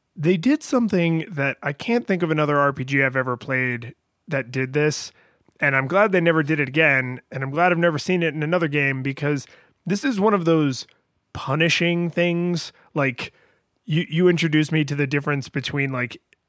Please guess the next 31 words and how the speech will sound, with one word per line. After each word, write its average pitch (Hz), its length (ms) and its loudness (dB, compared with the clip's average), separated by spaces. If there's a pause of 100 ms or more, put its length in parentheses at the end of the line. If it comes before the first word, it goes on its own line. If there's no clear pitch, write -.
(340)
a 156 60 0
game 151 240 0
that's 127 180 -4
hard 156 560 4 (240)
and 139 100 -4
a 139 40 0
game 147 180 0
that 135 120 0
is 127 140 -4 (160)
punishing 175 640 2
and 143 100 0
unforgiving. 127 640 -4 (360)
And 165 120 2
this 185 100 2
game 240 220 2
is 175 120 0 (280)
punishing 170 520 2
and 151 80 4
unforgiving, 143 600 0
and 156 120 -4
some 214 160 0
of 247 60 2
the 226 60 4
ways 180 180 4
that 165 100 2
it's 151 120 -4
punishing 151 460 -4
and 135 80 -2
unforgiving 135 580 -4
are 139 160 -2
insidious, 139 840 -2